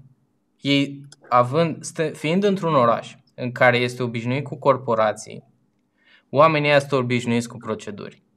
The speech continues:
și training bun pe acele proceduri. E cam ceea ce se întâmplă.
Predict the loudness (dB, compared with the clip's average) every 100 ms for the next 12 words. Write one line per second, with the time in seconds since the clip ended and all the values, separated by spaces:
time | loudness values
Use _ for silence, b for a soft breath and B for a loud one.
0 | _ -12 -10 -4 0 2 2 -2 -6 -6
1 | -6 -4 -6 -6 -8 -8 -10 -16 -14 -16
2 | -20 _ _ _ _ -10 -10 -10 -12 -6
3 | -6 -6 -10 -20 _ _ _ _ _ _
4 | _ -6 -4 -2 -4 -4 -8 -12 -12 -12
5 | -16 -18